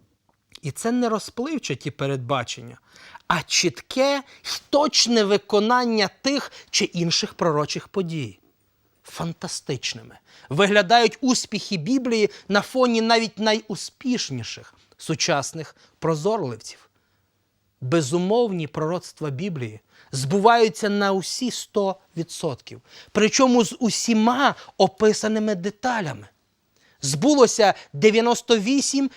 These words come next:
відсотків біблійних пророцтв минулого і сьогодення. Залишилися тільки пророцтва, котрі стосуються другого приходу Христа.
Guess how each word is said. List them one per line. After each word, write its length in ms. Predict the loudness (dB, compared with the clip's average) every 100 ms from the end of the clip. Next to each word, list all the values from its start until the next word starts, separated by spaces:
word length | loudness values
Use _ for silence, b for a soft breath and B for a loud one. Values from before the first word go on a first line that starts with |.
| B
відсотків 800 | -4 -2 2 6 4 4 -6 -6 -6
біблійних 720 | -2 0 2 2 4 2 0
пророцтв 580 | 2 6 6 4 -2 -2
минулого 640 | 0 2 2 0 -2 -14 b b
і 100 | -8
сьогодення. 720 | -4 -2 -2 -2 -4 -4 -14 _ _ _ _ _ _ -8
Залишилися 640 | -4 -2 -2 -2 -2 -6
тільки 400 | -8 -10 -8 -10
пророцтва, 680 | -6 -4 -4 -6 -14 -18 _ B B B
котрі 300 | -10 -4 -4
стосуються 680 | -4 -10 -4 -2 -2 -6 -8
другого 640 | -6 -2 0 -2 -6 -18 b b
приходу 480 | -8 -8 -10 -14 -18 _
Христа. 600 | -16 -12 -12 -14 -18 -20